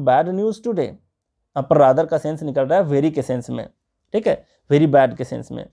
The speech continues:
तो rather के बाद यहाँ पर किया हुआ है इस्तेमाल some का, जो कि गलत है। क्यों? क्योंकि सिर्फ ए और एन ऐसा है डिटरमिनर जिसको हम rather के पहले भी इस्तेमाल कर सकते हैं और बाद में भी,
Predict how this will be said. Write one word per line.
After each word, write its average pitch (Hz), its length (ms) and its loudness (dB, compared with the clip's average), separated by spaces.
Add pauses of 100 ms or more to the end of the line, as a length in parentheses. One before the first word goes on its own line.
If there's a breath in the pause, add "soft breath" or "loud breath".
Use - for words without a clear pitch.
(1800)
तो 180 160 6
rather 156 340 4
के 190 100 -4
बाद 175 240 2
यहाँ 180 120 -2
पर 190 140 -6
किया 185 200 0
हुआ 180 180 2
है 180 60 4
इस्तेमाल 170 340 -2
some 165 300 -2
का, 180 280 -6
जो 147 100 -4
कि 185 140 -4
गलत 135 340 0
है। - 180 -10 (100)
क्यों? 202 180 0
क्योंकि 180 580 -6
सिर्फ 196 320 0 (120)
ए 185 320 4
और 160 260 2
एन 160 220 -2 (100)
ऐसा 139 300 2
है 131 240 2
डिटरमिनर 131 600 -2 (300)
जिसको 139 260 -6
हम 170 140 0
rather 156 320 2
के 175 60 -2
पहले 131 360 0
भी 165 100 -2
इस्तेमाल 170 380 0
कर 170 160 -4
सकते 170 260 -6
हैं 208 80 0
और 190 60 0
बाद 135 260 4
में 131 160 -4
भी, 120 160 -10